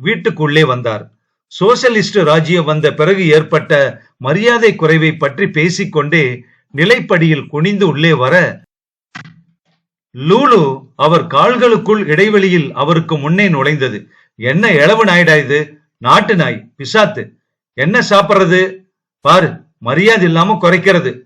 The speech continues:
திரும்பி போறதுக்கு முன்னால முனிசிபாலிட்டியில விட்டுட்டு தான் போக போறேனா?"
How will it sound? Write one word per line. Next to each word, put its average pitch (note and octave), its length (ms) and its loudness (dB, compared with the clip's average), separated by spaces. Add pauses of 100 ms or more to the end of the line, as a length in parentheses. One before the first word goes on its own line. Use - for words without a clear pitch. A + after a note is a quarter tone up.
(360)
திரும்பி A3 260 0
போறதுக்கு F3 440 0
முன்னால F#3+ 340 0 (520)
முனிசிபாலிட்டியில F#3 640 0
விட்டுட்டு F#3 340 0
தான் A3+ 220 0
போக F#3 180 4
போறேனா?" D#3+ 460 2